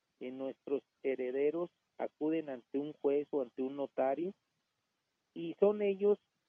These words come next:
quienes inician los procedimientos, nos envían un oficio aquí a la dirección de notarías y nos piden realizar la búsqueda de la persona fallecida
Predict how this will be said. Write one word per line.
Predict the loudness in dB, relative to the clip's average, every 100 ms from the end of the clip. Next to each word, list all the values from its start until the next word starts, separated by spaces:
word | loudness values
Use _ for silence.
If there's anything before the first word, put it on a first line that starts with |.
| _
quienes | -2 -2 -2 -10 -10
inician | -10 -8 -4 -4 -2
los | -4 -2
procedimientos, | -2 0 -2 -2 -2 -2 -4 -2 -2 _ _ _ _ -4
nos | -2 0
envían | 0 -4 0 0 0
un | -4 -2
oficio | -4 -6 -2 -2
aquí | 0 0
a |
la | 0
dirección | 0 -2 -6 -8 -6
de |
notarías | -6 -4 0 0 0 -2 -2
y | -6
nos | -2 -4 _
piden | -6 -4 -4
realizar | -2 -2 -4 -2 0
la | 2
búsqueda | 2 2 0 -2 -4 -6 _ _ _ -6
de | -4
la | -4
persona | -4 -6 -6 -6 -6
fallecida | -2 -2 -2 -6 0 0